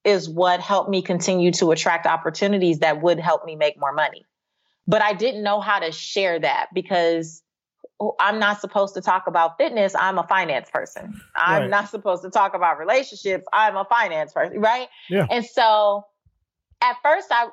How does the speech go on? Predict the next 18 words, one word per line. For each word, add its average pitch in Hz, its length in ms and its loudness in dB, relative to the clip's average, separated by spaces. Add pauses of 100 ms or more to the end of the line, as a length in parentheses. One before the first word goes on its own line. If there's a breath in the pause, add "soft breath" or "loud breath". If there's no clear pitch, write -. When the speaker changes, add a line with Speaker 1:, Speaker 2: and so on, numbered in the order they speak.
Speaker 1:
I 233 200 2
kind 269 340 -2
of 226 120 0
battled 233 460 2
with, 190 260 -4
will 202 160 0
people 240 560 -2
accept 196 460 -2
this 202 220 0
from 165 280 -4
me? 165 380 -6 (460)
Will 190 260 2
they 202 420 4
accept 185 480 -2
me 185 240 -2
having 180 300 0
this 170 140 -6
conversation? 196 1080 0